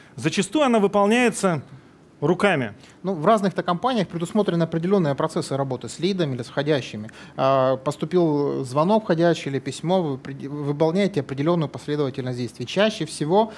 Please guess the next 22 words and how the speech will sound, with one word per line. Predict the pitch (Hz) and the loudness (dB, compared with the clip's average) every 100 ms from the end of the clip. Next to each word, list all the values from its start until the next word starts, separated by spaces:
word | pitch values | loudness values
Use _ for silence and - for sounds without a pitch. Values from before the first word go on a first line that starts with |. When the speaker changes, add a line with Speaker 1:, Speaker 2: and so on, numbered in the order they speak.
| - 147 | -8 -4
Speaker 2:
это | 151 | 0
либо | 160 151 | 2 2
в | 131 | 2
головах, | 131 147 143 180 233 - | 4 4 6 6 4 0
либо | 143 170 165 | -2 2 2
на | 143 | 2
листочках | 143 139 151 - 127 | -2 -2 -2 -2 -6
каких-то. | 135 131 | -6 0
Speaker 1:
Ну, | 165 | 2
на | 190 190 | 4 4
самом | 311 311 247 | 4 4 4
деле, | 208 175 | 4 2
по | - 165 | 0 -4
сути, | 285 - | -4 0
наши | 196 220 214 170 | 2 2 2 -4
статусы | - 247 262 226 - 131 113 - | 2 2 2 0 -4 -6 -6 -6
и | 190 | -2
являются | 165 180 170 202 240 185 - 143 | 0 0 2 4 4 2 0 -6
тем, | - 226 277 220 | -2 0 0 -2
что | - - 175 | -6 -2 2
можно | 196 254 180 156 | 4 2 0 0
назвать | 151 120 170 240 - | 0 0 0 0 -4